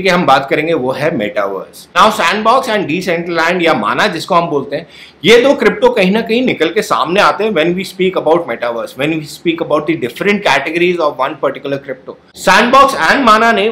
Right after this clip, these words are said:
वो चीजें करी थी in the last bull run जो कि actually expected नहीं था। काफी लोग ये बोल रहे थे कि यार sandbox हम ले तो लें, but क्या ये pump करेगा, क्या ये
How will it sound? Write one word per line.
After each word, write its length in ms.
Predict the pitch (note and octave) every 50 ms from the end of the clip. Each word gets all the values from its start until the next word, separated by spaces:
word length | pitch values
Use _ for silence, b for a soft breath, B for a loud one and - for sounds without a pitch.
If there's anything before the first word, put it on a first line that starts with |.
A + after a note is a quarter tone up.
| G#3
वो 160 | D3 E3+ G#3+ A3 A3 A3
चीजें 200 | G3 F#3 A3 G#3
करी 220 | - E3 E3 F3 F3+
थी 200 | - - A3+ G#3+
in 120 | G3 F#3+
the 80 | F3 D3
last 240 | C#3 D3+ D#3+ D#3
bull 180 | D3+ D3+ C#3 C#3+
run 120 | D#3+ F#3+ G#3 E3+
जो 60 | E3 E3
कि 200 | E3 - G#3 - - - A#3 B3+
actually 420 | - - - B3+ A#3 A#3+ A3+ G#3
expected 440 | G#3+ - - F3 D3 - - E3 D3+
नहीं 200 | B2+ A#2+ B2 B2 A#2
था। 180 | - F2+ - - _ _ _ _ -
काफी 340 | D#3 E3 F3+ G3 G3 A#3+ B3+
लोग 200 | A#3 A3 A3 G#3+
ये 60 | G3
बोल 240 | F#3+ D#3 D#3 D#3+ D#3+
रहे 100 | E3 F3
थे 160 | E3+ F3 F#3+
कि 180 | F#3 F3+ F#3 F#3
यार 100 | F3+ F#3
sandbox 520 | F3+ - C3+ C3 C3+ C#3+ D3 E3+ F3+ F3 F#3
हम 120 | F3+ D#3
ले 140 | B2 C3 C#3+
तो 160 | D3+ - F3
लें, 160 | D#3 D3+ D#3 B B B B B _ -
but 120 | F3+ G3 -
क्या 120 | - G3 G#3
ये 120 | G#3 B3+
pump 300 | B3 B3+ A3+ - G3 F#3+
करेगा, 300 | - F3 D#3+ D#3+ D#3+ F#3+ F3
क्या 200 | E3+ - D#3+ D#3
ये 120 | F3 F#3+